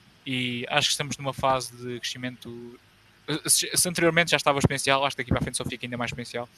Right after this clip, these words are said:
À medida que aplicações começam a ser desenvolvidas, à medida que o protocolo se acimenta, à medida que as pessoas se percebem que é Bitcoin e não é mais shitcoin nenhuma, é Bitcoin only.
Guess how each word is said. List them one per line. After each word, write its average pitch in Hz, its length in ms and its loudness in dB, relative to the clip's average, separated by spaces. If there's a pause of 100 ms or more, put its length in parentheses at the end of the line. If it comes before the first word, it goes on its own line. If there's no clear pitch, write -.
(400)
À 127 60 -8
medida 135 180 -4
que - 80 0
aplicações - 400 2
começam 131 220 -6
a 120 40 -8
ser 131 100 -10
desenvolvidas, 123 400 -6
à 120 80 0
medida 123 240 -6
que - 80 -14
o - 20 -10
protocolo 123 360 4
se - 100 -8
acimenta, 123 440 -10 (460)
à 120 80 -8
medida 127 160 0
que - 80 2
as 127 60 4
pessoas 143 180 2
se - 80 -2
percebem 131 340 -2
que 139 100 2
é 139 80 6
Bitcoin 131 360 0
e 123 40 -8
não 123 120 -4
é 123 60 -2
mais 120 160 -6
shitcoin 120 340 -4
nenhuma, 120 300 -8
é 120 40 -8
Bitcoin 117 320 0
only. 120 200 -6